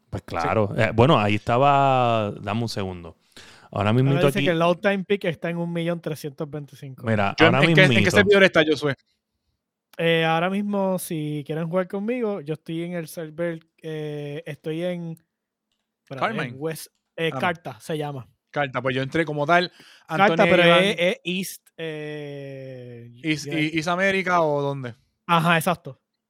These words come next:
Speaker 2: Yo por lo menos
Speaker 3: Eh,
Speaker 2: empecé a jugarlo. Este, el problema fue que cuando yo empecé a jugarlo, eh, Yeudiel y, e Iván estaban en, en Car-, en uno que se llama Karma y algo así.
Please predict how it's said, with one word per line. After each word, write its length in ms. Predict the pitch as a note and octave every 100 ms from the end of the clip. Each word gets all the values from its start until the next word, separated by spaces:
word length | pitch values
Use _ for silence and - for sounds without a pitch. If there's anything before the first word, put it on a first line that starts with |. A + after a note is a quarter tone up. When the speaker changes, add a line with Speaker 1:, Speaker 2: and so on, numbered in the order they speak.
| _ -
Speaker 2:
Yo 80 | D3
por 100 | F#3
lo 100 | G3
menos 140 | G3+
Speaker 3:
Eh, 40 |
Speaker 2:
empecé 200 | F#3 D#3
a 60 | D#3+
jugarlo. 580 | F3 F#3+ F#3+ F#3 D#3 D3+
Este, 300 | C#3+ C3+ C#3+
el 60 | C3
problema 280 | C3+ C3 D3
fue 240 | - F3
que 100 | E3
cuando 240 | D3 C3+ B2+
yo 80 |
empecé 220 | B2 D3+ D#3+
a 20 |
jugarlo, 480 | F3 F3 E3 C3+ C3+ _ _ _ _ _ _ _ _ C3+
eh, 320 | D3 C3+ C3 C3
Yeudiel 480 | C3 B2+ B2 B2+ C#3+
y, 240 | D3 D3 D3+
e 100 | D3+
Iván 240 | D3+ D#3+
estaban 420 | C#3+ C3+ B2 C#3
en, 540 | C#3+ C3 B2 A#2+ A#2+ _
en 220 | - B2 -
Car-, 240 | B2 C#3 D3
en 80 |
uno 120 | C3 C#3+
que 60 |
se 40 | D3
llama 200 | D#3 C#3
Karma 360 | C3 C#3+ B2+
y 40 | B2
algo 100 | B2+
así. 200 | A#2+